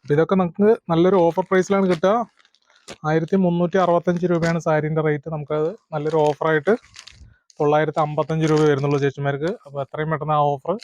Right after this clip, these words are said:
താഴെ കാണുന്ന നമ്പറിലേക്ക് കോൺടാക്ട് ചെയ്ത് മേടിച്ചെടുക്കുക. നല്ല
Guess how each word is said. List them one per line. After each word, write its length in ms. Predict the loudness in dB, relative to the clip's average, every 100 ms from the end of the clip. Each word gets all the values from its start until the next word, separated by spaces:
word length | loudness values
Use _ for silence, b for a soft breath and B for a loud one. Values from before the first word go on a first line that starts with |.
| _ _ _ _ _ _ _ -6
താഴെ 140 | -4 -2
കാണുന്ന 180 | -2 -2
നമ്പറിലേക്ക് 300 | -2 -4 -2
കോൺടാക്ട് 300 | -2 -2 -2 -2
ചെയ്ത് 180 | -2 -4 -6
മേടിച്ചെടുക്കുക. 500 | -4 -2 -2 -4 -2 -4 -2
നല്ല 240 | 0 0